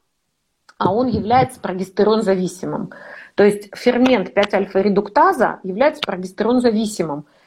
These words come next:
И синтез Д Г А в нашем организме из тестостерона напрямую зависит от количества прогестерона. Поэтому выпадение волос, ассоциированное с возрастом тридцать пять плюс, это первые звоночки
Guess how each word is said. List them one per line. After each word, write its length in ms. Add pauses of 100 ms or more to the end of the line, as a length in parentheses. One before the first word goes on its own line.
(100)
И 100
синтез 400
Д 120
Г 160
А 200
в 40
нашем 320
организме 520
из 120
тестостерона 800
напрямую 520
зависит 300
от 80
количества 440
прогестерона. 720 (440)
Поэтому 520
выпадение 580
волос, 320
ассоциированное 760
с 100
возрастом 560
тридцать 440
пять 280
плюс, 360
это 200
первые 480
звоночки 1080